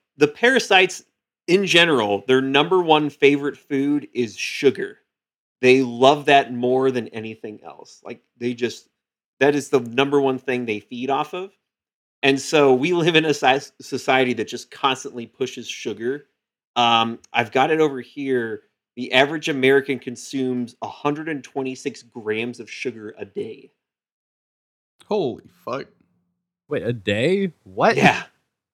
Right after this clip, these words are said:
Speaker 3: What, what forms is that supposed to be in?
Speaker 1: Uh, well, I don't think any
Speaker 3: Do
Speaker 1: of
Speaker 3: people
Speaker 1: us
Speaker 3: just have, like, five sodas a day or something?
Speaker 1: I don't think any of us here drink soda.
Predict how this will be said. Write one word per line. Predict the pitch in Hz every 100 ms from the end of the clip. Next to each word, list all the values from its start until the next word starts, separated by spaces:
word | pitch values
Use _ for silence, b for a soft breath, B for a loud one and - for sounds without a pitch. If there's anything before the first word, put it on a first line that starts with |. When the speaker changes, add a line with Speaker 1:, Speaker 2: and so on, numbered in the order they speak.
| _ _ _ _ _ _ -
Speaker 3:
What, | 170 160
what | 180 151
forms | 175 196 196
is | 180
that | 180 160
supposed | 151 165 165 -
to |
be | 127 135 175
in? | 92 80 117
Speaker 1:
Uh, | 151 156 160
well, | 165 170
I |
don't | 220
think | 226 202
any | 165
Speaker 3:
Do | 202
Speaker 1:
of | 185
Speaker 3:
people | 185
Speaker 1:
us | 190
Speaker 3:
just |
have, | 190
like, | 165 -
five | - 143
sodas | - 143 151 160
a |
day | 147 147
or | 156
something? | 180 170 156
Speaker 1:
I |
don't | 208
think | 226 151
any | 165
of | 180
us | 160
here | 160 156 151
drink | 117 110 131
soda. | - - 104 104 147 156